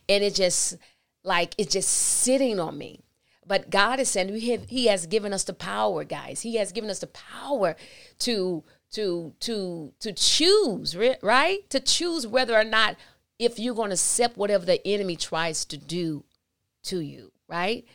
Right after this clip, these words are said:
Sometimes you have to just make a choice. You know what? I'm not gonna allow this thing to upset me.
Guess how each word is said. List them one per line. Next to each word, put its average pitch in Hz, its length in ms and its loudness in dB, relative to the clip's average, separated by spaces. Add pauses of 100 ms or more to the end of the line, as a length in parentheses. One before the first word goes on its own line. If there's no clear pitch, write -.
(260)
Sometimes 277 540 0
you 277 160 4
have 247 340 0
to 226 320 -4 (300)
just - 360 0 (280)
make 240 260 0
a 240 60 6
choice. - 680 -2 (840)
You 208 120 0
know 226 140 4
what? 226 260 4
I'm 196 200 0
not 208 200 -4
gonna 185 200 -2
allow 175 200 0
this 170 260 -6
thing 160 300 0
to - 180 -6
upset 147 380 -8
me. - 220 -16